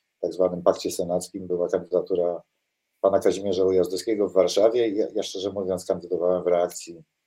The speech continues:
na tę kandydaturę. Wcześniej wraz z obywatelami R P protestując przeciwko takiemu, no, niedemokratycznemu trybowi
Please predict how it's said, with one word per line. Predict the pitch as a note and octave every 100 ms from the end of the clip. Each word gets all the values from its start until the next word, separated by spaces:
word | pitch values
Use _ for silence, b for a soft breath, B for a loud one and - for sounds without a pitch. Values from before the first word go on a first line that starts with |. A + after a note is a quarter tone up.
| _ _ -
na | F#2
tę | A2 G2
kandydaturę. | F#2+ F#2 F2+ F2+ - A2+ A#2+ A#2 -
Wcześniej | - B2 - B2+ A2+ -
wraz | G#2 G2+ G2+
z |
obywatelami | F#2+ F#2+ G2 G2+ G#2 G#2 F#2
R | F#2
P | G#2
protestując | - G2 F#2 - G#2+ G2+ F#2+
przeciwko | - F#2 - G2 - G2
takiemu, | F#2+ G#2 G2 G2
no, | G2
niedemokratycznemu | G2 G2 F#2+ G2 F#2 F#2+ G2+ G2 G2
trybowi | F#2+ F#2+ F2+ F2+ G2 G2+ F2+ F2